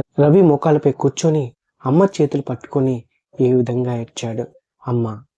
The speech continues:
డబ్బు సంపాదించాను, పేరు ప్రతిష్టలు కూడా బాగా తెచ్చుకున్నాను, కానీ నీ ప్రేమను పట్టించుకోలేకపోయానని" అన్నాడు.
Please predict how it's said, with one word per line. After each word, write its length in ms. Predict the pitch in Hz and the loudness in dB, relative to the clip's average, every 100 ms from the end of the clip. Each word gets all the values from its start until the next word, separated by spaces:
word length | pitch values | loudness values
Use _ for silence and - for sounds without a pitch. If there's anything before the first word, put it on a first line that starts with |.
| _ _ _ - 151 | _ _ _ -2 2
డబ్బు 320 | 131 151 226 | 4 6 4
సంపాదించాను, 840 | 226 156 156 139 139 - 131 117 - _ _ _ _ _ _ 320 _ 302 _ _ _ _ _ _ _ _ _ _ _ _ - | 4 0 2 0 -2 -2 -6 -6 -12 _ _ _ _ _ _ _ _ _ _ _ _ _ _ _ _ _ _ _ _ _ 0
పేరు 220 | 123 139 | 2 4
ప్రతిష్టలు 640 | 151 127 123 - 131 - 156 | 2 0 -2 -4 -4 0 2
కూడా 360 | 147 131 123 - _ _ _ | 2 0 -2 -8 _ _ _
బాగా 300 | 110 117 151 | -8 -2 -2
తెచ్చుకున్నాను, 680 | 170 160 - - 123 110 - _ _ _ _ _ _ - | 0 -2 -2 -6 -6 -8 -12 _ _ _ _ _ _ -6
కానీ 460 | 113 107 110 117 - _ _ _ - | -4 -4 -8 -10 -18 _ _ _ 0
నీ 160 | 147 | 2
ప్రేమను 580 | 147 117 113 143 165 127 _ _ _ 127 | 2 -2 -2 0 0 0 _ _ _ -6
పట్టించుకోలేకపోయానని" 1400 | - 160 190 - 170 135 151 139 123 123 120 123 117 120 _ _ _ _ _ - | 0 0 2 0 0 -2 -4 -2 0 0 -2 -2 -4 -10 _ _ _ _ _ -8
అన్నాడు. 400 | 113 113 110 | -6 -4 -8